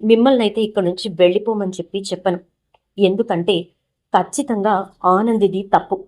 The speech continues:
మీ తప్పు కాదు. కాబట్టి శిక్ష ఒక, తప్పు ఒకరిదైతే శిక్ష ఒకరికి నేను వెయ్యను" అని చెప్పేసేసి అంటూ ఉంటే సూర్య, "అంతే,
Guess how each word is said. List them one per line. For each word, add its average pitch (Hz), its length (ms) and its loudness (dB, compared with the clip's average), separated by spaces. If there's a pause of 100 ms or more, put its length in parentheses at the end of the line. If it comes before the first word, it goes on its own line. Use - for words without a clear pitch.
(300)
మీ 233 200 6
తప్పు 269 280 -2
కాదు. 175 320 -2 (480)
కాబట్టి 208 360 2 (220)
శిక్ష 220 320 -4 (340)
ఒక, 190 240 4 (160)
తప్పు 185 220 -2
ఒకరిదైతే 214 580 0
శిక్ష 190 300 -8
ఒకరికి 196 460 0
నేను 165 140 0
వెయ్యను" 170 320 -2 (540)
అని 220 180 0
చెప్పేసేసి 196 440 -10
అంటూ 180 240 -2
ఉంటే 180 280 -2 (200)
సూర్య, 196 500 0 (600)
"అంతే, 190 320 2